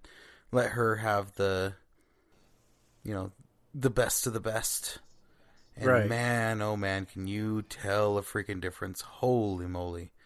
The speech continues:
Speaker 1: Which I'm coming to realize, though, there is a problem. And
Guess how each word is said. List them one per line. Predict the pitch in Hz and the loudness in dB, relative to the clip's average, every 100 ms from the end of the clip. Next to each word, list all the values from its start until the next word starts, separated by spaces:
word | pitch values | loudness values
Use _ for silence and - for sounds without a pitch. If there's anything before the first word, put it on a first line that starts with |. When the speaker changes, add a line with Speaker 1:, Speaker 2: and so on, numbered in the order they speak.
| _ _ - | _ _ 6
Speaker 1:
Which | 226 233 | 6 6
I'm | 226 | 2
coming | 214 254 277 | 4 2 4
to | 143 | 4
realize, | 143 131 127 - | 6 6 4 6
though, | 127 127 120 - - - - | 6 6 2 -6 -16 -20 -4
there | 131 135 | -2 0
is | 160 | -2
a | 151 | -2
problem. | 147 151 104 57 104 - - _ _ _ | 2 2 0 -8 -12 -18 -20 _ _ _
And | 123 123 123 123 120 117 | -4 -2 0 0 0 -2